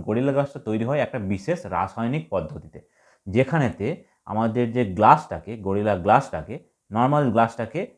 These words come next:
একটা পটাশিয়াম আয়নের মধ্যে, পটাশিয়াম লবণের মধ্যে কিন্তু উচ্চ তাপমাত্রায় ডুবিয়ে রাখা হয়। যখনই এটা উচ্চ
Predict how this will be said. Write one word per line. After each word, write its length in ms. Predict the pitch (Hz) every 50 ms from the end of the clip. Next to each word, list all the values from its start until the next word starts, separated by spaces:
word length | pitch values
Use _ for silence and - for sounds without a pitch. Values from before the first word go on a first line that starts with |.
| _ - 98
একটা 160 | - - 127 - -
পটাশিয়াম 580 | 120 113 113 123 123 123 - - 135 139 151 175 180 - _ - 90 92
আয়নের 360 | 101 104 110 117 123 127 117 104 95
মধ্যে, 280 | 95 98 92 85 113 143 151 - -
পটাশিয়াম 420 | 107 101 - - - 123 123 127 127 - - 92
লবণের 400 | 92 92 92 107 123 135 131 117 104 98
মধ্যে 240 | 92 85 82 95 87 -
কিন্তু 220 | 92 90 82 - 180 226 - _ _ _ _ _ _ -
উচ্চ 240 | 135 135 - - - 156 139 -
তাপমাত্রায় 560 | 117 107 107 107 107 107 - _ - 156 208 190 123 98
ডুবিয়ে 300 | 110 110 90 98 92 82 80
রাখা 160 | 78 - - 73
হয়। 120 | 73 - _ _ _ _ _ _ _ _ _ _ _ _ -
যখনই 420 | 85 82 104 107 - 160 170 175 170 160
এটা 160 | 160 170 160 160 - - - _ - 117
উচ্চ 140 | 110 - -